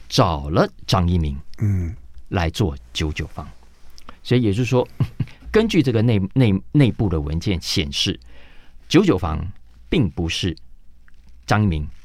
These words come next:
Speaker 2: 个人的点子。
Speaker 1: 个人的点子。
Speaker 2: 嗯。
Speaker 1: 相反的，其实是海纳基金，也就是美国的 SIG
Speaker 2: 嗯。
Speaker 1: 集团想要做的 project。然后呢，他们把张一鸣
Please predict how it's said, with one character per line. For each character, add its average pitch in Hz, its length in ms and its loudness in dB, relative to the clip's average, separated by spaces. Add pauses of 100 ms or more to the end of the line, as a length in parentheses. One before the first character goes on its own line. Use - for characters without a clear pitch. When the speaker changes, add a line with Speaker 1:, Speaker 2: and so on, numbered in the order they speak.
(440)
Speaker 2:
个 143 140 4
人 95 140 0
的 92 60 -2
点 87 280 -6
子。 - 200 -16
Speaker 1:
个 90 120 -2
人 78 100 -4
的 80 80 -6
点 - 180 -8
子。 - 200 -18
Speaker 2:
嗯。 92 180 -4
Speaker 1:
相 107 180 0
反 101 140 -2
的， 82 80 -4
其 - 180 -8
实 87 140 -4
是 82 380 -6
海 - 180 -4
纳 85 100 0
基 80 140 -4
金， 80 260 -2 (200)
也 87 120 -2
就 92 140 -4
是 87 100 -4
美 80 140 -4
国 82 180 -4
的 78 60 -4
SIG - 300 -6 (320)
Speaker 2:
嗯。 98 200 -2
Speaker 1:
集 90 140 0
团 80 180 -2 (280)
想 - 280 -6
要 85 140 -2
做 90 160 -2
的 82 80 -8
project。 - 480 -2 (260)
然 85 220 -2
后 131 140 0
呢， 80 180 0
他 - 100 -8
们 87 140 -2
把 80 140 -6
张 123 180 -2
一 131 40 0
鸣 85 220 2